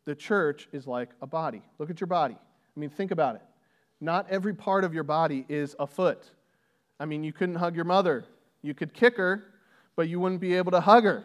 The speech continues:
You, you can't do the things that you need to do if your whole body is a foot. No, we have different parts of our body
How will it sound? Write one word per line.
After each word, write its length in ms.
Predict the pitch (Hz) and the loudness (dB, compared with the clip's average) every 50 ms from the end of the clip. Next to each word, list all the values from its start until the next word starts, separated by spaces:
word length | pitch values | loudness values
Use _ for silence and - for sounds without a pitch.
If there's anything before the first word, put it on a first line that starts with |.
| - - - | -10 -12 -8
You, 220 | 165 165 170 165 - | -6 -6 -6 -6 -6
you 120 | 175 185 | -8 -8
can't 400 | 180 - 214 208 208 170 156 147 | -4 -2 -2 -2 -2 -2 -4 -2
do 320 | 165 220 240 240 226 208 196 | 0 2 4 4 4 2 0
the 120 | 165 175 | -2 -4
things 280 | - - 226 214 214 175 | -4 -2 -2 0 0 0
that 100 | 190 180 | -2 -2
you 80 | 180 | -2
need 200 | 185 190 196 185 | -2 -2 -2 -2
to 60 | 175 | -4
do 200 | 175 175 226 220 | -4 -2 0 0
if 100 | 185 175 | 0 0
your 100 | 180 175 | -2 -2
whole 140 | 170 180 180 | 0 0 2
body 240 | 160 170 175 175 175 | 4 4 2 2 2
is 120 | 175 160 | 0 -4
a 60 | 165 160 | -4 -2
foot. 300 | - 233 240 190 147 160 | 2 2 4 4 2 2
No, 100 | 202 214 | 0 0
we 140 | 180 185 | 0 0
have 240 | 175 185 180 165 147 | 0 -2 -2 -2 -2
different 340 | 147 190 214 - 220 196 160 | -4 -4 -4 -4 -6 -8 -6
parts 360 | - - 202 226 214 214 - | -4 -2 -2 -2 -2 -4 -6
of 80 | 185 165 | -2 0
our 120 | 165 165 | 0 2
body 440 | 160 208 226 240 233 190 160 175 | 4 2 2 2 2 0 -2 -4